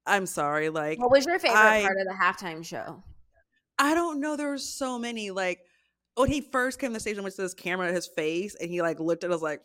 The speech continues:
Speaker 1: "Usher baby, daddy's home."
Speaker 2: <laughs>
Speaker 1: I want him to say, "Daddy's home," so bad. Okay, but he played all the hits. He played all, like, O M G. Yeah, it just, it, there's no single po-, point that I'm like,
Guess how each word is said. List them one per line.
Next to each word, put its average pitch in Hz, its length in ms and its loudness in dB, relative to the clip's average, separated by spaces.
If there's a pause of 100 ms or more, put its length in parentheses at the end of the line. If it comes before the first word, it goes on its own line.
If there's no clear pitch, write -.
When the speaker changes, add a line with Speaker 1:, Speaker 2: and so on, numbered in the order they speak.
(260)
Speaker 1:
"Usher 165 240 -4
baby, 135 520 -8
daddy's 156 320 -2
home." 135 400 0
Speaker 2:
<laughs> - 200 -8
Speaker 1:
I 185 80 6
want 208 260 4
him 277 100 4
to 240 80 2
say, 208 140 2
"Daddy's 180 340 4
home," 156 280 -8
so 165 240 -4
bad. 139 420 -4 (440)
Okay, 185 400 2
but 196 220 2
he 240 120 0
played 269 180 -2
all 202 100 0
the 202 80 -4
hits. 185 120 -4
He 202 60 -8
played 220 200 -4
all, 196 340 0
like, 175 260 -2
O 185 220 0
M 185 100 -4
G. 170 480 -4 (300)
Yeah, 170 500 2 (360)
it 277 140 2
just, - 280 -4 (200)
it, 269 80 0
there's 311 260 -4
no 214 380 -2
single 190 360 -6
po-, 185 240 -8 (100)
point 185 380 -6
that 170 80 -6
I'm 165 100 -6
like, 143 300 -10